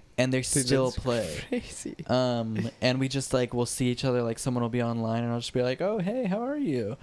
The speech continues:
Speaker 2: <laughs>
Speaker 1: Um, and it's, like, such a cool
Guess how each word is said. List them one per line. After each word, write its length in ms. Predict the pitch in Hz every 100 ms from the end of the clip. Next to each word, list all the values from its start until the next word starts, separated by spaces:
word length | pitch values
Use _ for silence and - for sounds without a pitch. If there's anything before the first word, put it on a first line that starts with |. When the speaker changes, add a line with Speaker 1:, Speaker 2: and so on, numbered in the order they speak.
| 160 -
Speaker 2:
<laughs> 240 | 370 -
Speaker 1:
Um, 680 | - 131 135 127 120 117 117 - - - - - -
and 160 | 127 127
it's, 220 | 131 -
like, 300 | 135 123 -
such 420 | 139 - 139 135 151
a 40 |
cool 960 | 131 - - 123 120 117 117 117 120